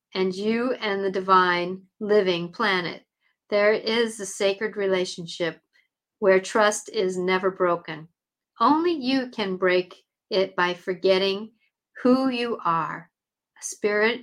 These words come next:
in temporarily human form. Remember who you are. So, that's amazing, 'cause I can tell you, <laughs> my husband and I made, uh, uh, raisin oatmeal cookies, right?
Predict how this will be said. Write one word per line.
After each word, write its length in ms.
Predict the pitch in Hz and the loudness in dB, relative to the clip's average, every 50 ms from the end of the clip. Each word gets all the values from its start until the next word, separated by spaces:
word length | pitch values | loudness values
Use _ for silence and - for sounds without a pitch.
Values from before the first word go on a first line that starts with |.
| - | -12
in 140 | 190 165 165 | -12 -12 -12
temporarily 640 | 165 - 190 190 190 208 202 202 202 208 208 208 214 | -8 -8 -8 -8 -6 -4 -2 -2 0 -2 -2 -2 -6
human 420 | 202 208 - 196 180 185 185 185 185 | -6 -6 -6 -4 -4 -2 -4 -4 -6
form. 500 | - - 160 156 151 147 143 156 160 - _ _ _ _ _ _ _ _ | -8 -6 -6 -4 -4 -4 -6 -8 -12 -18 _ _ _ _ _ _ _ _
Remember 480 | 214 202 185 180 180 180 185 202 190 185 | -4 -2 0 0 0 0 0 0 -2 -2
who 180 | 190 - 190 185 | 0 2 4 4
you 260 | 185 175 180 170 160 | 4 2 0 -2 -2
are. 340 | 147 147 143 147 143 143 - _ _ _ _ _ _ _ _ - - - - _ _ _ _ | -4 -6 -8 -10 -12 -14 -18 _ _ _ _ _ _ _ _ -20 -20 -20 -20 _ _ _ _
So, 460 | - - - 240 220 185 160 156 147 - _ _ _ _ _ _ _ _ _ _ _ _ _ _ _ _ _ _ _ | -12 0 4 6 6 6 6 2 -2 -10 _ _ _ _ _ _ _ _ _ _ _ _ _ _ _ _ _ _ _
that's 220 | 220 220 240 240 277 | 4 4 4 4 0
amazing, 540 | 240 220 202 196 196 196 196 202 185 165 | -2 0 2 2 2 2 2 0 -4 -4
'cause 160 | 165 - - 240 | -6 0 4 4
I 100 | 277 277 | 6 6
can 140 | 294 262 | 6 4
tell 240 | 254 - - - 247 | 4 6 6 6 8
you, 440 | 254 269 349 370 349 349 415 - - _ _ _ | 10 12 12 12 12 10 4 0 -6 _ _ _
<laughs> 160 | - _ - | -10 _ 4
my 760 | 381 381 - 427 381 - - 392 - - - 392 - - 403 - - _ _ _ _ _ - - 294 - - - - | 4 6 8 4 4 6 4 4 4 4 0 0 2 2 0 0 0 _ _ _ _ _ 4 6 8 8 8 8 8
husband 440 | 359 392 403 392 370 370 392 403 370 | 6 8 8 8 8 6 6 6 4
and 160 | 370 320 285 | 4 4 4
I 280 | 277 269 269 262 262 254 | 4 4 6 4 4 2
made, 320 | 254 254 247 247 240 240 | 2 4 4 4 4 2
uh, 260 | 190 220 220 208 202 - - - 349 302 - - _ _ _ _ - 240 226 - | 2 2 2 2 2 0 -6 -10 -10 -10 -10 -12 _ _ _ _ -12 -10 -8 -4
uh, 220 | 247 214 214 214 | -2 0 0 0
raisin 560 | 208 226 233 247 254 254 240 233 220 208 208 - | 2 2 2 2 2 0 -4 -4 -6 -8 -10 -8
oatmeal 420 | 220 226 220 226 226 220 208 220 220 | -4 -4 -4 -2 -2 -4 -4 -4 0
cookies, 520 | - 262 254 247 - 190 175 175 185 - | 0 0 0 2 0 -4 -4 -4 -4 0
right? 340 | 196 190 196 202 220 220 | 2 4 4 2 2 -4